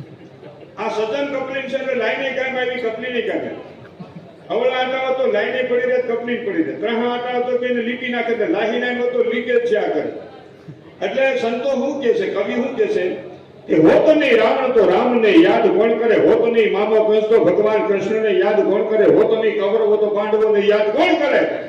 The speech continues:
હોત નહીં ભૈરવો તો રામદેવને યાદ કોણ કરે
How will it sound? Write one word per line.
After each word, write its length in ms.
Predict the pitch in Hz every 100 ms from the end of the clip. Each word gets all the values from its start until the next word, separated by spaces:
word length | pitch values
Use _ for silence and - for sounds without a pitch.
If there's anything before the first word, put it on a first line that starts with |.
| - 151
હોત 220 | 233 285
નહીં 240 | 302 294
ભૈરવો 280 | 214 285 285
તો 160 | 277 285
રામદેવને 580 | 254 277 285 285 285
યાદ 400 | 285 269 277 -
કોણ 140 | 254 294
કરે 360 | 294 285 269